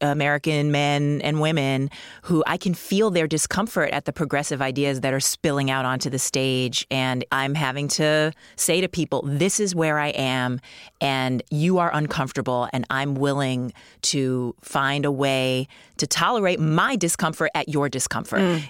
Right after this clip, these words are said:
Speaker 1: If you can get comfortable with the awkwardness of engaging in a, in a principled debate, not ad hominem attacks, not "You stupid, you know, so-and-so, you're just,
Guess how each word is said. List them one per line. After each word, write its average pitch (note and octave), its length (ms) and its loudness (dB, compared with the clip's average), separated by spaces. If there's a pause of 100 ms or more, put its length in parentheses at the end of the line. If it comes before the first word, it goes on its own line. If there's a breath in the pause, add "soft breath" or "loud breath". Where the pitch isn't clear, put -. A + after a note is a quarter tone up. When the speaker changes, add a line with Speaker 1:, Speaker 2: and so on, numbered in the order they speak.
Speaker 1:
If G#3 200 2
you B3 120 2
can F#3+ 300 0
get F#3+ 340 2
comfortable D#3 880 0 (280 loud breath)
with F3 480 2
the E3+ 260 0
awkwardness D3+ 960 0 (340 loud breath)
of D3 360 2
engaging D#3+ 760 0
in D3 140 0
a, C#3+ 180 0
in D3 320 0
a C#3 120 2
principled A#3+ 880 0
debate, D#3 420 -2
not D3 300 0
ad E3 180 0
hominem E3+ 400 2
attacks, D3 640 0
not D3+ 260 0
"You E3+ 140 0
stupid, F3 580 0
you F3 80 0
know, E3 120 2
so-and-so, D#3+ 480 2
you're D#3 180 0
just, D#3+ 320 -2